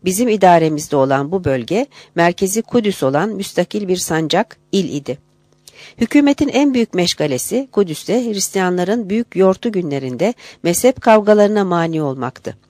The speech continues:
Bu güzel ve bereketli bölgenin istidadı ile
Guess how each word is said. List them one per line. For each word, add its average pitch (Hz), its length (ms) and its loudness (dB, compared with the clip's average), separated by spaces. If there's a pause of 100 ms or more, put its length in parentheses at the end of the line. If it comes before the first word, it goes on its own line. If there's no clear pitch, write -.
(340)
Bu 214 140 2
güzel 220 360 4
ve 196 160 2
bereketli 175 560 0
bölgenin 151 440 -2
istidadı 170 640 -2
ile 165 340 -2